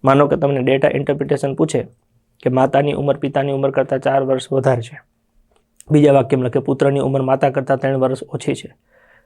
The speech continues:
પછી તમને લખે, તો એ લોહીનો સંબંધ જ થયો, પણ વાત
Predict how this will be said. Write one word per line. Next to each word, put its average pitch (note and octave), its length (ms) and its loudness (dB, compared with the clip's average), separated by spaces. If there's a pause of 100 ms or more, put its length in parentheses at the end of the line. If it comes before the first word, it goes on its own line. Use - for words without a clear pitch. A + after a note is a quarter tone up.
(100)
પછી C#3 180 4
તમને C#3+ 260 2
લખે, C3 340 -2 (680)
તો - 60 0
એ - 200 2
લોહીનો C#3 400 2
સંબંધ D#3+ 380 0
જ A#2 140 -6
થયો, - 200 -18 (1300)
પણ B2+ 140 -2
વાત B2+ 360 2